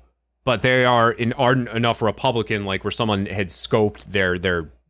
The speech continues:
like, Google Chrome bookmarks and saw listed among them Fox News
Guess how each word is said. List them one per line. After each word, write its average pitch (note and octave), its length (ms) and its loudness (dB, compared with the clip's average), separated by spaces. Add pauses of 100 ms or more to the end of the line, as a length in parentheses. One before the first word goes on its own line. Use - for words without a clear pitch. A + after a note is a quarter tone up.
(180)
like, E2+ 260 -6
Google B2 340 2
Chrome A2 460 0
bookmarks F#2 640 -2
and F2+ 100 -4
saw G2+ 480 0 (520)
listed G#2+ 300 0
among G2 360 0
them F2 260 -4
Fox F#2+ 420 -4
News F2 480 -6